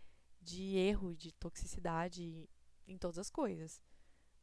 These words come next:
pra que não fique algo sobrecarregado só pra um lado da moeda, né, que não faz muito sentido na minha cabeça. Porque eu não gosto dessa ideia que as pessoas às vezes criam essa redoma de perfeição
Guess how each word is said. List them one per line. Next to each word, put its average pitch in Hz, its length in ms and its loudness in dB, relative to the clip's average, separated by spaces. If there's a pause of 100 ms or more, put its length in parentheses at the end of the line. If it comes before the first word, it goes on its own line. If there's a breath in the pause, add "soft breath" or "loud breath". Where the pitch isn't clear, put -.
pra 175 140 2
que - 140 -2
não 196 120 -2
fique 196 320 -2
algo 196 380 2
sobrecarregado 214 720 2
só 185 80 0
pra - 160 -4
um 294 40 -12
lado 233 200 4
da 220 80 0
moeda, 233 420 -2
né, 170 120 -2
que 185 100 -10
não 185 80 -8
faz 170 180 -2
muito 180 200 -10
sentido 220 400 -10
na 175 80 -4
minha 175 120 -4
cabeça. 214 460 -2 (1700 soft breath)
Porque - 240 -2
eu 175 60 0
não 196 100 -8
gosto 190 220 -2
dessa 190 180 -4
ideia 185 480 0
que - 140 -2
as 185 80 4
pessoas 175 320 -8
às 165 160 -8
vezes 190 200 -8
criam 185 380 8
essa 170 160 0
redoma 185 640 6
de - 120 -8
perfeição 185 680 6